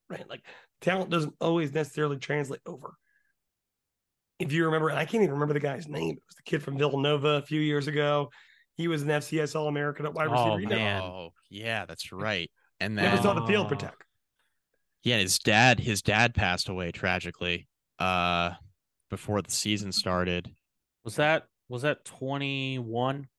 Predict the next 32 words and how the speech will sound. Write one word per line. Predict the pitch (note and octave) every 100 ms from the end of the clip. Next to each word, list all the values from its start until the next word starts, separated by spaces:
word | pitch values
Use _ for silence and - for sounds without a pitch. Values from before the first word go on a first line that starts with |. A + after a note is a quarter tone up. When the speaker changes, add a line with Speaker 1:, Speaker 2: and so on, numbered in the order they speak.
| -
Speaker 2:
or | A2
Speaker 3:
Yeah, | G2
it | F#2+
was |
Speaker 2:
twenty? | A#2 A2
Speaker 3:
two. | F#2+ F#2 -
That |
was | G2 F#2
two, | -
I | -
believe | G2 G2+ G2+
that | F#2
was | E2+
two | - F2+
seasons | - F2+ F2 E2+
ago. | F2 F2 F2 - _ -
Speaker 1:
It |
was | C#3 C3+
twenty | - E3 F3+ E3+ D#3+ - _ _ _ _ _ _ _ _ _ _ _ _ _ _ _ -
and | B2+ C3+
twenty-one? | F3+ G3+ G#3+ A#3+ - _ _ _ -
Speaker 3:
Yeah, | F2
somebody, | - G#2+ F2+ E2 -
I | E2+
mean, | D#2+
we | F2+
got | E2 D2+
people | F2 D2+ D#2
screaming, | - - - F#2+ F2 D#2 D#2+ - _ -
uh, | - D#2+ D2+ D#2 F2+
at | - E2 D#2
Speaker 2:
I, | -